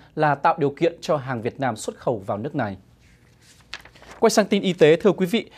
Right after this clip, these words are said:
bệnh sốt xuất huyết đang bùng phát tại Hà Nội khi mỗi ngày có ít nhất là mười ca phải nhập viện. Theo số liệu của Sở Y tế Hà Nội,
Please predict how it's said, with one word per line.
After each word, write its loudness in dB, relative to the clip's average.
bệnh 2
sốt -2
xuất -8
huyết 0
đang 0
bùng -2
phát -2
tại -6
Hà -4
Nội 0
khi 0
mỗi -4
ngày 0
có -4
ít -8
nhất -4
là -2
mười -2
ca 0
phải -6
nhập -10
viện. -2
Theo 0
số -6
liệu 0
của -6
Sở -2
Y -6
tế -2
Hà -2
Nội, -4